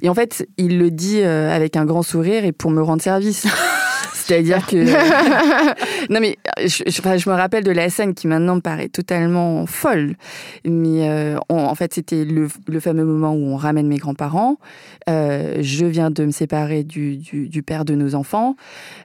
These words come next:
Speaker 1: Euh, donc, je suis très, très fragilisée par la, cette double situation.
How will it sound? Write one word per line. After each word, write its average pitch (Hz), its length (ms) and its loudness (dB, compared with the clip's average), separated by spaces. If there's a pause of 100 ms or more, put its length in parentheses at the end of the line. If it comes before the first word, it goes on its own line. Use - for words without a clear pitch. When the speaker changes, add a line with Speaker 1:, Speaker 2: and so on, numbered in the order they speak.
Speaker 1:
Euh, 151 160 0
donc, 151 180 -2
je - 60 -8
suis - 260 -8 (160)
très, - 200 -2
très 180 160 -4
fragilisée 151 600 -2
par 151 240 -8
la, 151 120 -8
cette 143 240 -6
double 156 280 0
situation. 151 680 -4